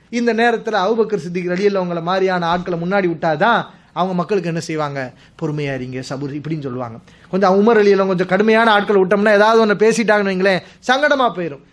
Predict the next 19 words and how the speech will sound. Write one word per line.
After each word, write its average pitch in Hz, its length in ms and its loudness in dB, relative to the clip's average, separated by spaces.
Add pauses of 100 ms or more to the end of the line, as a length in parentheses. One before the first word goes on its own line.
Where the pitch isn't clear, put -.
(120)
இப்படி 269 300 -2
அல்லாஹ்வுடைய 254 540 0
தூதர் 226 260 -4
ஸல்லல்லாஹு 220 360 -2
அலைஹி - 40 -14
அவர்கள் 190 460 -6 (180)
பல 226 200 0
ஹிக்மத்துகளை 233 920 -2
கவனத்தில் 226 460 -2
வைத்து 190 500 -6 (180)
அவருடைய 208 400 0
வாழ்க்கையிலே 190 760 -4 (240)
இந்த 196 160 -4
மாதிரியான 202 460 0
விஷயங்களை 180 480 -8
எல்லாம் 170 220 -6
நடந்திருக்கிறத 160 560 -10
நம்ம 151 200 -12
பார்க்கிறோம். 135 460 -12